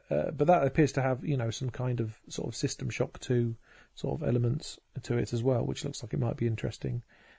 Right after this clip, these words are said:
Um, uh, Routine, the sci-fi one that, uh, I, I think again that might be, have some procedural elements. That looks, that looks interesting. There's The Forest, which is, uh, at least trying to do a bit new. That's got a bit of Minecraft in it,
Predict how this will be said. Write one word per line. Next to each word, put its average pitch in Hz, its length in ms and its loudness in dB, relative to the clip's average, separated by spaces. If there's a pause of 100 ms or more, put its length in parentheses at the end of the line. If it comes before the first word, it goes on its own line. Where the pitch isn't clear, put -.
(200)
Um, 127 640 2 (200)
uh, 131 480 4
Routine, 196 560 8
the 156 80 4
sci-fi 160 440 4
one 170 520 4
that, 156 320 0
uh, 147 200 4 (100)
I, - 240 -6
I - 20 -16
think 277 200 -8 (220)
again 196 300 -2
that - 120 -2
might 120 140 -4
be, 120 240 -4
have 123 120 -4
some - 120 -20
procedural 117 380 -2
elements. 113 360 -2 (360)
That 190 180 2
looks, 139 260 -4
that 160 160 2
looks 120 160 -4
interesting. 127 440 0
There's 127 140 6
The 120 80 -2
Forest, 139 520 4 (420)
which 135 240 0
is, 120 420 4
uh, 131 80 0
at - 120 0
least 131 220 4
trying 120 160 0
to 120 40 2
do 120 60 4
a 117 40 2
bit 127 160 2
new. 120 140 2
That's 120 140 0
got - 80 -2
a - 40 -2
bit 139 120 0
of 127 60 2
Minecraft 120 760 2
in 120 100 2
it, - 280 -4